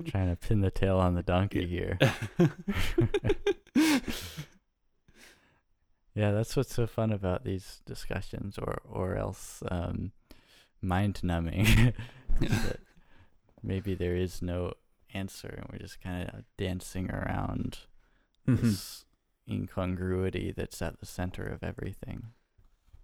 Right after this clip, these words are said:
Speaker 2: Yeah, well, I, I, yeah, and I think part of that is that something about the human brain really wants to believe that there is something like God, and that there is this thing that explains everything, and that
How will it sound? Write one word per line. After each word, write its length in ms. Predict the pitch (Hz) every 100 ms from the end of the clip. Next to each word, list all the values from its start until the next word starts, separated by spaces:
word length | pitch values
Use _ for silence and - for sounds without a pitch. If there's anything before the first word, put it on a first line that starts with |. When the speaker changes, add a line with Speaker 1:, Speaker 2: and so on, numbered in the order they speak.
| - - _ _ _ _ _ _ _ _
Speaker 2:
Yeah, 260 | 131 127 113
well, 200 | 123 131
I, 140 | 131
I, 160 | 117 127
yeah, 240 | 123 123
and 80 | 107
I 60 | 110
think 160 | -
part 220 | - 120 110
of 60 |
that 180 | 110 113
is 240 | 110 - -
that 200 | 98 - _ _ _ _ _ _ _ _ _
something 420 | - 127 - 113
about 280 | - 107 107
the 80 | -
human 260 | 123 107
brain 360 | - 110 107 -
really 380 | 127 120 113 113
wants 300 | 110 110 -
to 80 | -
believe 460 | 107 117 117 110 98
that 140 | 123
there 140 | 120 117
is 120 | 107
something 520 | 120 113 117 117 120 -
like 220 | 113 110
God, 320 | 113 113 110
and 120 | 117
that 140 | - -
there 180 | 120
is 220 | 110 117 -
this 300 | 113 - -
thing 300 | 113 110 -
that 100 | 92
explains 480 | - - 104 104
everything, 520 | 107 117 113 110 104 107
and 120 | -
that 160 | -